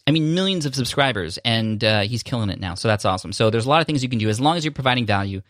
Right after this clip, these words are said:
in some way, shape, or form, whether through inspiration, through education, or,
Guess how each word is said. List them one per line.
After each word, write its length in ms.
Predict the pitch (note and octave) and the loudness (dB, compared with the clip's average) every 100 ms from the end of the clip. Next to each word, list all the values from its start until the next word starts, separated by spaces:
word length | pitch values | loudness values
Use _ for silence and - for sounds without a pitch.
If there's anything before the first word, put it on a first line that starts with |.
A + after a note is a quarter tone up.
| _ _ _ _ _ _ | _ _ _ _ _ _
in 280 | A2 G#2 - | 0 0 -4
some 440 | - D#3 C#3+ C#3 | 0 2 2 0
way, 260 | C3 A2+ G#2 | 0 2 2
shape, 260 | - G#2 | 2 0
or 60 | F#2+ | -2
form, 260 | - F#2+ G2 | -4 -4 -2
whether 300 | G#2 G#2+ G2 | -2 0 -2
through 280 | - G#2 | -4 -4
inspiration, 720 | G2 - A2 C#3+ D#3+ - D#3 D3 | -2 -4 -2 0 0 -2 -4 -6
through 480 | - G#2 G2 F#2+ F2+ - - - | -6 -2 0 0 -2 -12 -10 -6
education, 760 | A2 G#2+ D3+ D#3 - D3+ C#3+ - _ - | -4 0 2 2 0 -2 -4 -6 _ 0
or, 480 | A2+ A2 G#2 G#2 | 4 4 4 2